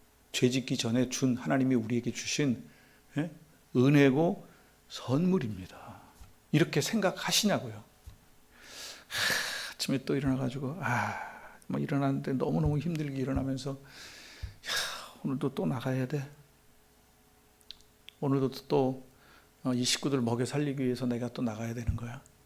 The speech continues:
미안하지만 그런 종류의 일은요. 자, 삼 장을 가보세요. 삼 장을 가보면 그런 종류의 일은 이런 겁니다. 여러분, 삼 장 십칠 절을 가보세요.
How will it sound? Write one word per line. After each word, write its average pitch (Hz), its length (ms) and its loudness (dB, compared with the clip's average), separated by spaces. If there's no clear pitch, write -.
미안하지만 160 720 8
그런 156 1000 6
종류의 131 540 6
일은요. 113 520 4
자, - 140 -8
삼 185 240 2
장을 156 260 6
가보세요. 107 360 -4
삼 139 260 2
장을 131 240 4
가보면 120 380 2
그런 160 380 10
종류의 120 500 6
일은 127 400 6
이런 131 200 8
겁니다. 107 460 0
여러분, 120 180 2
삼 156 240 4
장 180 340 8
십칠 - 600 2
절을 139 260 4
가보세요. - 360 -6